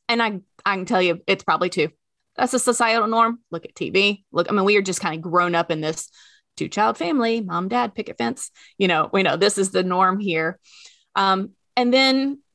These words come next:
look at these marriage rates. We know people are getting married less and less. I really think there is something to be said about this wealth accumulation, though. I mean, I don't know what you've seen in your own friend group, but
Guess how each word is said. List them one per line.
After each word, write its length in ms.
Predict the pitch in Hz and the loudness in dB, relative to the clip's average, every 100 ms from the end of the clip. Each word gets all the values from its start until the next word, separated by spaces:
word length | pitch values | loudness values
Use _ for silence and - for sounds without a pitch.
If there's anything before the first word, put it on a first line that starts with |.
| _ | _
look 180 | 226 202 | 0 0
at 80 | 226 | 0
these 160 | 254 | 0
marriage 300 | 233 294 330 | 0 -2 -2
rates. 200 | 185 - | -2 -2
We 80 | 185 | -2
know 280 | 180 175 196 | 2 4 4
people 260 | 226 220 226 | 2 0 0
are 40 | |
getting 220 | 233 233 | 0 0
married 240 | 233 240 233 | 0 0 0
less 220 | 233 247 | -2 -2
and 80 | 240 | 0
less. 260 | 311 269 - | 0 0 -2
I 120 | 320 | -2
really 320 | 453 - 440 | 2 4 4
think 300 | 277 226 339 | 2 0 0
there 140 | 254 208 | 0 0
is 160 | 190 | 0
something 300 | 208 220 220 | -2 -2 -2
to 60 | 170 | -2
be 80 | 170 | -4
said 260 | - 220 | -2 -2
about 340 | - 143 151 - | 0 -2 -2 -4
this 180 | 160 | -2
wealth 280 | 165 170 190 | 2 2 0
accumulation, 720 | 180 - 165 160 156 165 170 147 | -6 -6 -2 0 0 -4 -6 -4
though. 200 | 113 120 | -2 -4
I 180 | - 185 | -4 -4
mean, 140 | 214 | 0
I 80 | 254 | 0
don't 140 | 269 | 2
know 160 | 220 190 | 2 2
what 240 | 190 175 - _ - | 2 0 -4 _ -2
you've 140 | 214 | -2
seen 240 | 196 214 208 | 0 2 2
in 100 | 196 | 2
your 140 | 180 | 2
own 160 | 180 175 | 2 0
friend 400 | - 190 247 220 | -2 0 0 0
group, 320 | 165 147 - | 0 0 -2
but 240 | - 156 | -2 -2